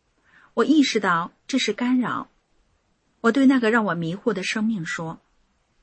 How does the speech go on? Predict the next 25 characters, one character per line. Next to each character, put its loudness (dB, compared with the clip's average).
，“我 6
这 -2
么 8
向 2
内 6
找， 0
是 -4
大 -8
法 -8
直 -10
接 0
归 -4
正 -2
我 -6
修 -2
炼 -2
中 -6
的 -4
一 -6
切 -2
不 -10
正 0
确 -6
状 -8
态。 -8